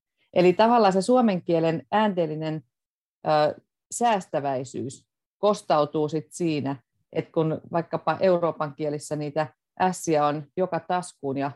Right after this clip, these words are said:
meillä sen yhte-, yhden saa vaan sinne taskuunsa laittaa, niin ehkä siitä se sitten tulee. Mut muutoin niin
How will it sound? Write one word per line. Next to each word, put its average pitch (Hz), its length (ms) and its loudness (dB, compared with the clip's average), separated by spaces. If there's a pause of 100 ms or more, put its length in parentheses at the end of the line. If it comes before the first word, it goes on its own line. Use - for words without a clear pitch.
(120)
meillä 175 220 -2
sen 175 160 0
yhte-, 196 360 -2
yhden 202 300 -2
saa 151 200 -6
vaan 156 160 -6
sinne 160 260 -8
taskuunsa 151 560 -6
laittaa, 143 560 -6 (580)
niin 175 180 4
ehkä 196 300 0
siitä 196 320 0
se 143 120 -10
sitten 139 360 -12 (100)
tulee. 117 340 -4 (1300)
Mut 160 200 -2
muutoin 190 560 6
niin 156 260 -2